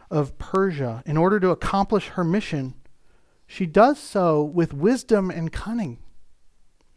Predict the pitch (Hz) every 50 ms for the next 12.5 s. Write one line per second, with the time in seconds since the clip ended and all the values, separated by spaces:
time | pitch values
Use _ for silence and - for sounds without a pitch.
0 | _ _ _ _ - - _ _ _ _ _ - - - - 185 170 220 262 262
1 | - - 214 190 - - 220 240 262 254 240 226 - - - 240 - - - -
2 | 214 180 143 127 127 - - - - 160 170 165 147 147 185 233 254 247 - -
3 | - 226 196 185 180 165 160 151 143 160 202 233 247 233 202 170 151 143 165 208
4 | 254 220 151 127 107 - - _ _ _ - - - - - - - - - -
5 | _ _ _ _ _ _ _ _ _ _ _ _ _ _ _ _ - - - 247
6 | 254 254 233 247 170 143 127 165 208 240 240 269 202 - - - 175 160 - 180
7 | 175 165 - - - 202 202 185 170 185 190 170 - - - - 208 220 214 -
8 | - 214 185 - - 160 143 123 113 - - - - - - - - - - -
9 | - - - - - - - - - 175 - - 202 175 196 175 - - - 233
10 | 226 226 226 208 196 196 196 196 190 190 190 180 185 165 156 135 - - - 196
11 | 214 220 - - - 147 - - 170 160 160 170 175 170 156 147 156 196 240 254
12 | 196 143 123 120 - - - - -